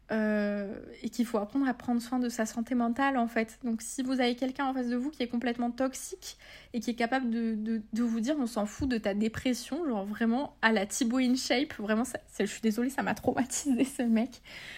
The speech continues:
Mon Dieu, euh, ben, mon, mais, mais partez loin, fuyez loin de ces gens, enfin vraiment apprenez à respecter votre espace personnel.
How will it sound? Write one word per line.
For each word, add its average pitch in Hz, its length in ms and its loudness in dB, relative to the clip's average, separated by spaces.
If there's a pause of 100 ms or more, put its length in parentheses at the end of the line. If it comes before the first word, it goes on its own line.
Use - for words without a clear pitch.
(300)
Mon 233 200 4
Dieu, 262 420 6
euh, 196 400 4 (720)
ben, 214 500 4
mon, 226 360 6
mais, 208 200 4
mais 208 220 2 (140)
partez 220 320 0
loin, 226 240 4 (100)
fuyez 247 460 2 (260)
loin 269 180 4
de 254 120 0
ces 254 240 -2
gens, 240 220 2
enfin 262 200 0
vraiment 226 360 0
apprenez 247 500 2
à - 100 2
respecter 226 460 0
votre 214 240 -4
espace 240 320 -2
personnel. 240 640 2